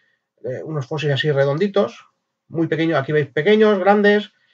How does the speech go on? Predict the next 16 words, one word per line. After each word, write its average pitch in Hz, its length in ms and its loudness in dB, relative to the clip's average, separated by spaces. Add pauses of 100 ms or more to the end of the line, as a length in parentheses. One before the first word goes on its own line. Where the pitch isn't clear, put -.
(320)
a 143 60 0
veces 160 140 4
del 151 80 2
tamaño 160 280 2
de 151 60 2
una 147 120 2
lenteja, 196 720 2
a - 80 -10
veces 135 220 -6
un 147 80 -10
tamaño 139 580 -2 (100)
seis 196 280 2
centímetros 143 500 -2
máximo 135 580 -4 (460)
pueden 131 240 -4
tener, 123 340 -2